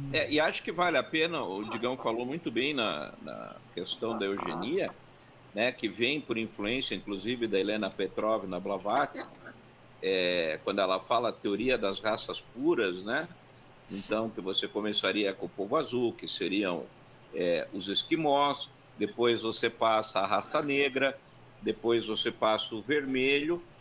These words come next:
né, que são os índios, né? Aí os amarelos,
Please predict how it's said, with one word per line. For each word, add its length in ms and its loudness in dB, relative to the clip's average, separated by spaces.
né, 160 0
que 120 -2
são 340 2
os 220 -4
índios, 580 0
né? 320 0
Aí 720 4
os 160 0
amarelos, 920 2